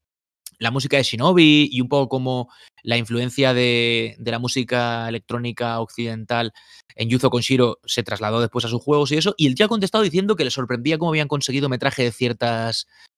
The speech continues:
y de ciertos momentos para el vídeo y tal y cual, o sea que el, el, el hombre sigue muy, muy activo y de alguna forma, después de muchos años de estar, en mi opinión, como un poco al margen del, del mundillo,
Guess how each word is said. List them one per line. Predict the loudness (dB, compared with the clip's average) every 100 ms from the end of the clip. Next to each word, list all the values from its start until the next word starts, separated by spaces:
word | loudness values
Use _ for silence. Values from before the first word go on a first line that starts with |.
| -8
y | -6 -6
de | -12 -2
ciertos | 0 0
momentos | 0 2 0 0 -2
para | -2 -2
el | -2
vídeo | 0 0 4 4 4
y |
tal | 4 2
y |
cual, | 0 0
o |
sea | -2
que | -2
el, | -4
el, | -4 -6 -8 -14 _ _ _ -8
el | -2
hombre | 0 2
sigue | 2 2
muy, | 0
muy | 2 0
activo | 0 -2 -2 -2
y | -2
de |
alguna | -2 -2 -4
forma, | -2 -2 -2 -4 _ _
después | -8 -6 -2 -2
de | 0
muchos | 0 0 2
años | 2 2
de | 2
estar, | 0 2 2 2 _ _ _ -10
en | -8 -6
mi |
opinión, | -8 -4 0 0 0 -10 -20 -8
como | -2
un | 0
poco | 2 2
al | 4
margen | 2 2
del, | 4 4 4 2 0
del | 0 0
mundillo, | -2 0 0